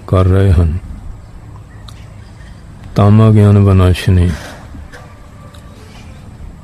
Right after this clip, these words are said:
ਤਮ ਜਿਹੜਾ ਅਗਿਆਨਤਾ ਰੂਪੀ ਹਨੇਰਾ, ਉਹਨੂੰ ਵਿਨਾਸ਼ਨੀ ਨਾਸ਼ ਕਰਨ ਵਾਲੀ ਹੈ। ਦੇਤ ਗਿਆਨ ਔਰ ਨੈਣ, ਅਤੇ ਹਿਰਦੇ ਦੇ ਅੰਦਰ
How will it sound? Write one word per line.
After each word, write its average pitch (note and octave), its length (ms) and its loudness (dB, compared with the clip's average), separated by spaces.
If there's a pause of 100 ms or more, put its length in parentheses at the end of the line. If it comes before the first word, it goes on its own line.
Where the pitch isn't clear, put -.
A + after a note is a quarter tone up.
(140)
ਤਮ G2 340 2
ਜਿਹੜਾ G2+ 400 2
ਅਗਿਆਨਤਾ G2 520 2
ਰੂਪੀ G2+ 340 0
ਹਨੇਰਾ, F#2+ 380 2
ਉਹਨੂੰ G2+ 260 2
ਵਿਨਾਸ਼ਨੀ F#2+ 500 2
ਨਾਸ਼ F2+ 380 0
ਕਰਨ G2 260 2
ਵਾਲੀ G2+ 380 2
ਹੈ। G#2 200 2 (840)
ਦੇਤ G2 380 2
ਗਿਆਨ G2 400 2
ਔਰ G2 240 2
ਨੈਣ, F2 520 2 (1400)
ਅਤੇ F#2 320 0 (2500)
ਹਿਰਦੇ F#2+ 340 2
ਦੇ F#2+ 120 4
ਅੰਦਰ F#2+ 320 2